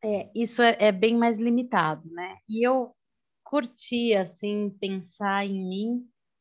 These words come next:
co-, começar, começar a, é, é, entender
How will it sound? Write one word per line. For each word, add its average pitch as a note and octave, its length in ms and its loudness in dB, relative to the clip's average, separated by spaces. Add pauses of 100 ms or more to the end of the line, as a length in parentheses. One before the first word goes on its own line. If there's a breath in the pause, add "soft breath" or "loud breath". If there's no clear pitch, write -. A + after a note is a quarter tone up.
(340)
co-, - 180 -12
começar, D#4 540 -2
começar C4+ 760 0
a, G3 100 -20
é, G#3 560 -8
é, - 20 -10
entender A#3 1080 0